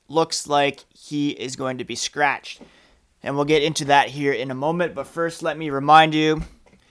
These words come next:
please subscribe to the podcast on whatever app you use. Each new episode will be automatically added to your feed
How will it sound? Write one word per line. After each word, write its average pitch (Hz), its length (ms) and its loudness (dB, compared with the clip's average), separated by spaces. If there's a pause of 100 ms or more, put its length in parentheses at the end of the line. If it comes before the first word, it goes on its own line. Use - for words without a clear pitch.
(220)
please 185 320 4
subscribe 160 680 6
to 226 120 -4
the 220 100 2
podcast 147 840 0 (520)
on 135 120 -8
whatever 156 340 0
app 156 320 0
you 135 140 -8
use. 160 480 -4
Each 175 240 -10
new 143 140 -8
episode 151 540 -2
will 139 120 -4
be 123 220 -8
automatically 139 840 0
added 127 340 -6
to 131 100 -14
your 110 120 -14
feed 170 460 -6